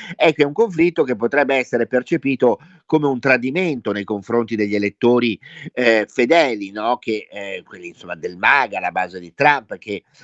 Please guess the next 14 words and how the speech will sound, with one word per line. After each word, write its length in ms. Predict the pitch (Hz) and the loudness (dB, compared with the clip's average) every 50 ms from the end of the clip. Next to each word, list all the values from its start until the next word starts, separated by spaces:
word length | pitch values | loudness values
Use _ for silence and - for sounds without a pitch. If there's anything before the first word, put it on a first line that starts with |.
| 139 _ _ | -20 _ _
eh, 340 | - 151 139 127 123 110 | -2 -2 0 0 -2 -4
si 140 | 104 - - | -4 -4 -2
era 120 | 107 104 98 | -2 -2 -2
fidata 640 | - - 117 147 185 180 139 110 - - 80 - - _ _ _ 76 98 | -4 2 4 4 6 4 4 0 -2 -6 -6 -6 -8 _ _ _ _ -14
dell'affermazione 840 | 95 - 98 95 - - 113 95 98 107 104 - - 113 107 104 104 | -12 -10 -10 -10 -8 -6 -6 -6 -4 -6 -6 -2 -2 0 0 0 -2
secondo 440 | 98 - 98 87 - 101 98 101 95 | -4 -4 -6 -4 -2 0 0 0 0
cui 280 | - 107 107 110 95 - - - - - - - | 2 4 4 4 2 0 -6 -16 -18 -18 -12 -2
non 140 | 101 107 107 | 0 0 2
ci 140 | - 104 95 | 2 0 2
sarebbero 440 | - 107 104 104 101 104 101 101 | 4 4 4 4 4 4 2 2
più 140 | 90 - 107 | 2 0 -2
state 540 | 101 - - 113 110 104 101 - 107 - - | -2 4 4 4 4 4 2 0 -2 -2 -2
con 220 | _ - 113 101 92 | _ -2 -2 -2 0
Trump 420 | - 107 104 98 98 87 - - | 2 2 2 2 2 -2 -8 -16